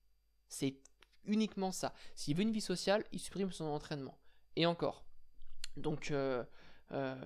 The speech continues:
voilà, faire du mieux possible avec ce que l'on a et en fonction de ses priorités. Si tu veux progresser, euh, en, en, à l'entraînement, entraîne-toi.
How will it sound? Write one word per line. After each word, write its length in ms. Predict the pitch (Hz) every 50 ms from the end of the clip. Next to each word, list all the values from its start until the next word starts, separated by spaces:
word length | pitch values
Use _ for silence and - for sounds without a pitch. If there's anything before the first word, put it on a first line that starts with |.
| - -
voilà, 260 | 147 190 208 185 - -
faire 200 | - - 151 147
du 100 | 147 156
mieux 140 | 170 185 180
possible 320 | - 147 - - 220 185
avec 220 | 147 - - -
ce 60 | - -
que 120 | - 160
l'on 180 | 147 147 147 156
a 100 | 185 202
et 40 |
en 80 | 180 147
fonction 240 | 147 - - - 185
de 60 | 185
ses 100 | - 143
priorités. 580 | - - - 156 151 151 147 143 - - - - - - - - - - - - -
Si 140 | - 240 220
tu 120 | - 240
veux 120 | 202 208
progresser, 720 | 202 - - - 175 160 147 147 147 143 165 156 143 - - - -
euh, 560 | - 139 131 127 123 120 117 117 120 113 101 - - -
en, 220 | - 131 127 123 -
en, 180 | - - - - -
à 80 | 139
l'entraînement, 560 | 139 135 135 - - 127 127 135 165 214 285 - - - -
entraîne-toi. 520 | - 151 - - 170 160 156 131 127 123